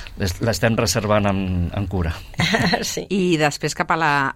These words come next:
Speaker 3: cap a la una fareu Cal Notari, recreació històrica. Què és això?
Speaker 1: Són tres quadres escènics que repartim
Speaker 3: Mhm.
Speaker 1: al llarg de tot el cap de setmana.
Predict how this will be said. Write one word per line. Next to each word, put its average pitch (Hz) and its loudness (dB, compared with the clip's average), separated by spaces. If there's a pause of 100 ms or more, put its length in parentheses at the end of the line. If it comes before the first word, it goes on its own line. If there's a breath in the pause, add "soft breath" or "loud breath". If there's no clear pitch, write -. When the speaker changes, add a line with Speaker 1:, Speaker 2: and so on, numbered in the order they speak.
Speaker 3:
cap - -2
a - 2
la 147 4
una 185 0
fareu 175 2
Cal 156 2
Notari, 156 2
recreació 139 0
històrica. 147 -2
Què 185 4
és 165 4
això? 139 0 (1040 loud breath)
Speaker 1:
Són 127 2
tres 131 0
quadres 120 2
escènics 117 2
que 101 2
repartim 95 0
Speaker 3:
Mhm. 98 2
Speaker 1:
al 92 2
llarg 87 2
de 90 2
tot 85 -2
el 87 0
cap 90 0
de 87 2
setmana. 82 0